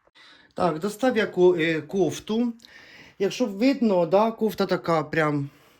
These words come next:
е, видно, що вона така прям м'ята. От, тут гладить і гладить, походу, бо тому що бачу, що вона в мене хоч і на вішалці висіла. Ну, таке ощущення, що вона в мене на вішалці не висіла.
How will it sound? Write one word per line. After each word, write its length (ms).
е, 360
видно, 260
що 160
вона 200
така 300
прям 260
м'ята. 720
От, 520
тут 380
гладить 580
і 60
гладить, 520
походу, 500
бо 100
тому 220
що 160
бачу, 320
що 140
вона 120
в 20
мене 140
хоч 200
і 40
на 120
вішалці 460
висіла. 580
Ну, 120
таке 220
ощущення, 640
що 140
вона 120
в 40
мене 140
на 120
вішалці 480
не 120
висіла. 520